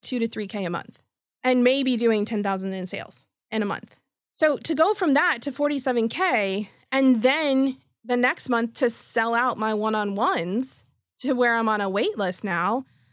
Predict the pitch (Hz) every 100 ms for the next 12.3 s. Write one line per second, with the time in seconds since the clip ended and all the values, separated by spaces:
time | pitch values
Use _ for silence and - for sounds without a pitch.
0 | _ _ _ 240 285 427 381 254 262 226
1 | 247 285 302 302 392 571 107 139 226 -
2 | _ _ _ - 254 277 269 220 233 277
3 | 269 294 381 320 285 285 - 466 302 262
4 | 262 247 226 254 247 214 220 220 233 254
5 | 220 208 196 190 196 190 202 214 202 208
6 | - 185 196 196 196 196 190 190 202 190
7 | 202 - - 233 175 208 214 208 208 214
8 | 226 214 - _ - - 247 233 254 240
9 | 214 247 214 - 180 190 175 175 190 190
10 | 220 - 185 185 - 294 - 247 - 240
11 | 240 233 269 403 - - - - - 254
12 | 262 247 214